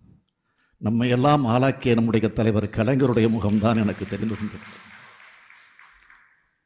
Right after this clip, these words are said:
அவர் இல்லாமல் நாம் மூவரும் இல்லை. ஏன், யாருமே கிடையாது. நம்மை எல்லாம் ஆளாக்கி,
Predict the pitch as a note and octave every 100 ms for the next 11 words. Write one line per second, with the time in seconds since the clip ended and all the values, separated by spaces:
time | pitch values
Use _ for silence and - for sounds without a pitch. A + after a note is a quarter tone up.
0 | _ G2 B2 C3 C#3+ D3+ D#3+ D#3+ C3+ -
1 | - A#2+ B2 A2+ A2+ B2 C3 A2+ G#2+ A2
2 | - - _ _ - - A#2 A2 E2+ -
3 | - G2 A2 A#2 A#2+ A#2 G#2+ E2 - -
4 | - - - - - _ - - _ -
5 | - _ _ _ _ _ _ _ _ _
6 | _ _ _ _ _ _ _ _ _ G#2
7 | A#2 B2+ C3 C#3 B2 B2 B2 A#2+ -